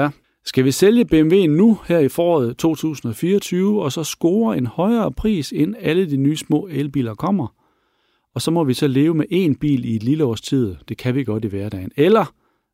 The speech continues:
skal vi vente med at sælge B M W'en til to tusind og femogtyve og gå direkte til Renault fem? Eller skal vi bare beholde B M W'en og nyde, at vi har lavet en god handel, da vi købte den? Øh,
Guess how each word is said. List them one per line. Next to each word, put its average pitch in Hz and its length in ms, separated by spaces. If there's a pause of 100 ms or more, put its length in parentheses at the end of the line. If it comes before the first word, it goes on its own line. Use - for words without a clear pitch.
skal 120 200
vi 104 100
vente 127 240
med 107 140
at 98 80
sælge 120 280
B - 60
M 101 200
W'en 107 160
til - 160
to 113 220
tusind 110 340
og 90 60
femogtyve 185 680
og 123 100
gå 131 160
direkte 135 480
til 107 200
Renault 104 240
fem? 233 260 (1160)
Eller 202 380 (920)
skal - 200
vi 107 60
bare 190 220
beholde 185 320
B 139 60
M 143 180
W'en 156 220
og 120 80
nyde, 147 360
at 113 100
vi 110 40
har 110 80
lavet 113 180
en 131 80
god 143 220
handel, 113 360
da 101 60
vi 98 100
købte - 380
den? - 280 (580)
Øh, 90 760